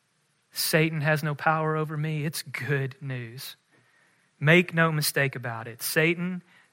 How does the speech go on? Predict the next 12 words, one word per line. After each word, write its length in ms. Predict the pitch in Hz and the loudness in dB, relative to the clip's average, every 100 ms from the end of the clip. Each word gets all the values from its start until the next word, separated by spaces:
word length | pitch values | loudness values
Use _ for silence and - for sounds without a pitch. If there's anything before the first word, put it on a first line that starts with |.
| - | -4
did 160 | 147 | -2
not 460 | 135 131 131 127 - _ - | 2 2 2 0 -8 _ -10
put 400 | - 131 123 - _ | -6 -6 -6 -16 _
Jesus 420 | - 131 117 113 | -8 -6 -6 -8
on 160 | 127 123 | -10 -10
the 80 | 117 | -10
cross, 640 | - 117 110 - - - _ _ _ _ _ _ _ _ _ _ - | -10 -10 -8 -8 -8 -10 _ _ _ _ _ _ _ _ _ _ 0
nor 220 | 151 147 | 4 4
did 140 | 131 | 2
any 220 | 147 143 | -4 -6
man. 420 | 127 127 113 120 156 _ _ _ _ _ _ _ _ _ _ _ _ _ _ | -6 -6 -8 -12 -16 _ _ _ _ _ _ _ _ _ _ _ _ _ _
Jesus 760 | 123 165 180 180 202 190 - - | 0 6 6 8 4 4 0 -2